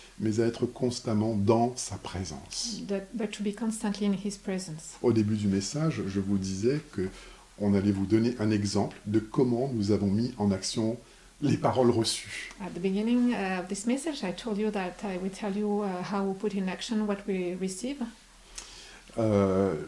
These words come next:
Speaker 1: nous avons un, un, un couple d'excellents amis
Speaker 2: We have a couple, uh,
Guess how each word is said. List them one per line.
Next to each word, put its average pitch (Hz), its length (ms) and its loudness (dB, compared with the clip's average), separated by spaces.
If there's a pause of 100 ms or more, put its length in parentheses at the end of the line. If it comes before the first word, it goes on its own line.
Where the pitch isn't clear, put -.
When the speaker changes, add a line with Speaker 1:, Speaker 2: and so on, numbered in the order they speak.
(200)
Speaker 1:
nous 110 800 2
avons 104 500 4
un, 95 320 4
un, 90 480 -4
un - 20 -4
couple 101 440 -2
d'excellents 98 500 2
amis 95 300 2 (580)
Speaker 2:
We 202 180 -2
have 190 120 -2
a - 20 -6
couple, 208 540 -2
uh, 175 360 -2